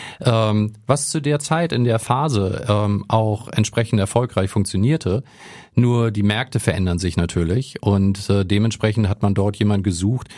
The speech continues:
der diversifizieren kann, internationalisieren kann und digitalisieren kann.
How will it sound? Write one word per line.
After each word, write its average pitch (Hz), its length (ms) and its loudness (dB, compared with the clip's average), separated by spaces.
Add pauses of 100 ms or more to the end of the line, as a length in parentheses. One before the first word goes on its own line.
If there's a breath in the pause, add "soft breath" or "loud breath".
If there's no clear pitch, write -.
(320 loud breath)
der 98 240 2
diversifizieren 107 1040 0
kann, 101 280 0
internationalisieren 101 920 0
kann 92 300 0
und 95 380 0
digitalisieren 90 640 2
kann. 98 280 0